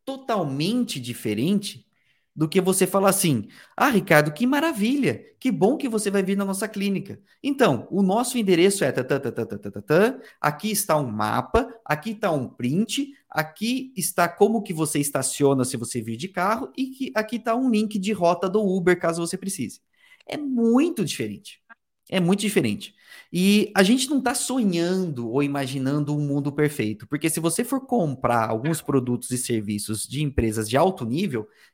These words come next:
eles já fazem isso há anos. A gente só tá adaptando para consultórios odontológicos que merecem e precisam receber atenção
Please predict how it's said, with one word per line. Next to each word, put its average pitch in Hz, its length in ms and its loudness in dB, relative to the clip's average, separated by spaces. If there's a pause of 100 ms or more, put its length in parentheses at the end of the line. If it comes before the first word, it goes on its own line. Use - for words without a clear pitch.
eles 156 260 0
já 160 140 0
fazem 117 560 -4
isso 180 180 -6 (140)
há 185 120 -4
anos. 139 540 -4 (400)
A 107 120 -8
gente 139 200 -4
só 131 140 -6
tá 143 180 -6
adaptando 170 800 -2 (340)
para 143 240 0
consultórios 151 500 -2
odontológicos 165 840 4 (320)
que 165 160 -2
merecem 165 920 2
e 160 80 2
precisam 160 1080 0
receber 131 440 -2
atenção 127 760 -2